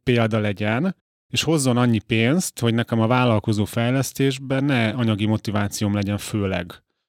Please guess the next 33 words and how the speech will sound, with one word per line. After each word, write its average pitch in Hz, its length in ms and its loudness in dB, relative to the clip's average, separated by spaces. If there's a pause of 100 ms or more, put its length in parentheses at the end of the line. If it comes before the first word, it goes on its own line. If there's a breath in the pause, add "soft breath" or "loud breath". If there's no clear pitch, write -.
(120)
Persze 123 260 0
nyilván 123 320 0
bizniszként 113 560 0
gondoljak 110 540 0
rá, 151 320 -2
meg 101 180 -4
ez 95 120 -6
szerintem 101 360 -6 (320)
tök 107 180 -2
egészséges, 120 800 0 (340)
de 127 100 -2
hogy 123 340 -2
nem 143 280 0
egészséges 117 500 2
szerintem 117 380 0
a - 20 2
nulladik 120 340 0
pillanattól 113 500 0
ilyen 113 120 2
nagy 120 220 2
anyagi 110 260 2
nyomás 107 420 0
alatt 110 300 -2
ilyeneket 104 340 -2
csinálni, 120 400 -2
mert 117 240 0
akkor 113 220 -2
nem 117 140 2
mindig 104 260 0
a 107 60 0
helyes 101 240 0
dolgokat 101 320 -4
csinálod. 92 520 -8